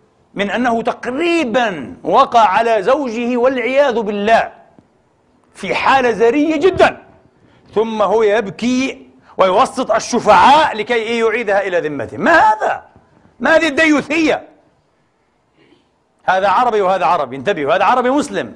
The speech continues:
محمدي، للأسف محمد بريء من هؤلاء الديوثين. آه. وهذا عربي جاهلي من أجل كلمة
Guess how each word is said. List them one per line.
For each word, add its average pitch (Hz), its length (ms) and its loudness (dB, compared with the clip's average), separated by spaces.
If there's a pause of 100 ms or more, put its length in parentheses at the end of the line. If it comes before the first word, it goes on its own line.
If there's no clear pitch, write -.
محمدي، 156 540 -4 (320)
للأسف 185 760 -2 (580)
محمد 196 400 -2
بريء 214 260 0
من 190 100 -6
هؤلاء 185 400 0
الديوثين. 170 800 -8 (560)
آه. - 240 -6 (280)
وهذا 185 220 0
عربي 220 360 2
جاهلي 233 520 0 (720)
من 220 240 -4
أجل 277 560 -2
كلمة 254 580 -2